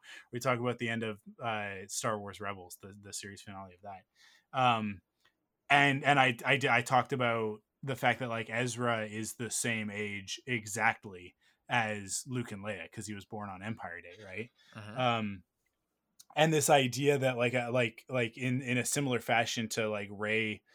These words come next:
Speaker 1: being born and being this, this balance in the Force to Kylo Ren, that, um, that, that the Force, when Vader turned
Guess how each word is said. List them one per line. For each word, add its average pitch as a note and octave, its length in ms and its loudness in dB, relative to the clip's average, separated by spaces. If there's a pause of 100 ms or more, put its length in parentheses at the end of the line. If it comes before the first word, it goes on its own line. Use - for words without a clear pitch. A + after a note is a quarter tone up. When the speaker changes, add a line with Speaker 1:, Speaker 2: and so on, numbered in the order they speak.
(340)
Speaker 1:
being A#2 380 2
born G#2+ 420 -2
and G#2+ 300 -4
being G#2+ 460 -4
this, G2+ 340 -6
this A#2 260 -6
balance G#2+ 560 -2
in G#2+ 80 -4
the G2 80 -8
Force G#2+ 440 -6
to A2 120 -8
Kylo G#2 440 0
Ren, G#2 460 -4 (560)
that, A#2 440 6 (120)
um, G2+ 720 -2 (580)
that, B2 440 2 (160)
that A2 380 0
the A#2+ 180 0
Force, C#3+ 540 0 (560)
when B2+ 720 2 (240)
Vader B2+ 760 2 (600)
turned G#2+ 720 -2